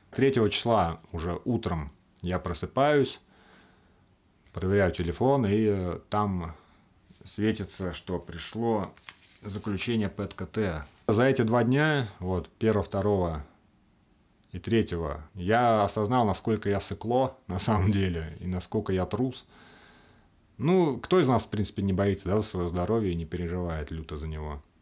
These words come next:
Страх все-таки одинаков для всех, но у кого-то есть способы с ним, ну, бороться. Кто-то на морально-волевых может вывозить, а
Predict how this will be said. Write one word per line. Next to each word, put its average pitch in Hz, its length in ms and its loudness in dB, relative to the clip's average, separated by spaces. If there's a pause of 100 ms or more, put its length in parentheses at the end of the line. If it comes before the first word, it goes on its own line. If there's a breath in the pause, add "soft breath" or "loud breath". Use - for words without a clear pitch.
(120)
Страх 143 300 0
все-таки - 280 0
одинаков 104 480 0
для 95 160 0
всех, 90 440 -4 (460)
но 101 440 -2 (520)
у 92 80 -12
кого-то 120 340 0
есть 117 380 2 (760)
способы 87 540 -6
с - 80 -10
ним, 85 320 -6 (160)
ну, 85 120 -8
бороться. 85 640 -4 (580 loud breath)
Кто-то 110 260 0
на 101 80 2
морально-волевых 95 800 0
может 92 300 -4
вывозить, 85 420 -6
а 87 560 -4